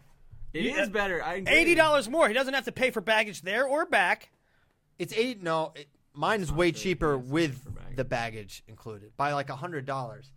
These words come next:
Speaker 3: And, d-, dude, you can't put a price on direct flight one. And then Nick V, Nick V got me, uh, upset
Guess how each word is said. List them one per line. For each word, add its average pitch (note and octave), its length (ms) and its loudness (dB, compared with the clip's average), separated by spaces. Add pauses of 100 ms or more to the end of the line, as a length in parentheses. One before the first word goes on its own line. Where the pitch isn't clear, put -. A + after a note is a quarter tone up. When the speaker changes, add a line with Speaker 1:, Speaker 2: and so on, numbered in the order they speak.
(180)
Speaker 3:
And, B3+ 360 -6 (460)
d-, - 80 -12 (380)
dude, B2+ 240 -6 (140)
you D3 60 -18
can't G#3+ 200 -10
put F3+ 100 -4
a D#3 60 -4
price D#3 280 -4
on C3+ 120 -4
direct B2+ 240 -6
flight A#2 200 -6
one. A2 400 -10 (1300)
And A3+ 120 0
then E4+ 180 2
Nick C4 200 2
V, F3 580 0
Nick G#3 200 -4
V B3+ 200 -4
got D3+ 280 -4
me, A#2 280 -8 (260)
uh, C#3 220 -4
upset D#3 500 -4